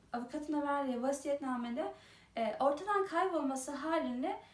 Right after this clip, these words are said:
Bay Hyde isimli birisine her şeyini katacağını veriyor ve Bay Hyde kim tanımıyor? Yaptığımız bilimsel gelişmelerle, kimyayla insanların,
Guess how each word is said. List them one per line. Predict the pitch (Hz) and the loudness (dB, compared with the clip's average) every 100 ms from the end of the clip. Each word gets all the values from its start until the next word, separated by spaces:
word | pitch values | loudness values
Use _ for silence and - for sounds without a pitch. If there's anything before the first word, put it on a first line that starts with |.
| - | -6
Bay | - 330 | 0 2
Hyde | 330 339 370 262 | 2 -2 -4 -4
isimli | 262 254 233 | -4 -4 -4
birisine | 233 285 277 254 | -2 -2 -2 -2
her | 262 302 311 | 0 2 2
şeyini | 294 311 - | 2 -2 -2
katacağını | 294 277 254 269 262 262 | -2 -2 0 2 2 2
veriyor | 220 254 | 0 0
ve | 359 330 | 0 2
Bay | 277 294 | 2 2
Hyde | 294 311 - | 2 -4 -6
kim | - 311 | -4 -4
tanımıyor? | - 262 220 | -2 -2 -2
Yaptığımız | 269 285 294 247 | -4 -4 -4 -4
bilimsel | 240 247 - 247 | -4 -6 -2 -2
gelişmelerle, | 240 220 - 220 214 202 185 196 | -2 -6 -6 -6 -6 -6 -8 -12
kimyayla | - 233 233 220 202 208 - - - - - | -8 -6 -2 -2 -2 -4 -6 -14 -20 -20 -8
insanların, | 262 277 330 330 349 370 381 392 403 | -4 -2 0 0 0 0 2 2 0